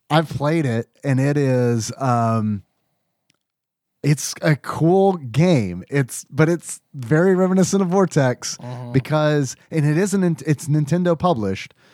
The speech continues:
Speaker 1: so it's a, it's a first party Nintendo Argonaut, like, re-,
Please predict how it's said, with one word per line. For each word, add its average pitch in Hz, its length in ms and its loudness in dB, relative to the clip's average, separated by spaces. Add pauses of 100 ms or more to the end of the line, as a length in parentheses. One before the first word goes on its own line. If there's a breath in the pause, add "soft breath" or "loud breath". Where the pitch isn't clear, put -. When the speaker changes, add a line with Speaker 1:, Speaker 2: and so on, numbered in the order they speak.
(140 soft breath)
Speaker 1:
so 131 400 4
it's 135 240 0
a, 135 200 4
it's 147 180 0
a 120 60 0
first - 580 -2
party 147 540 2 (280 soft breath)
Nintendo 160 680 2
Argonaut, 135 580 2
like, 120 240 -4 (320)
re-, 117 140 -4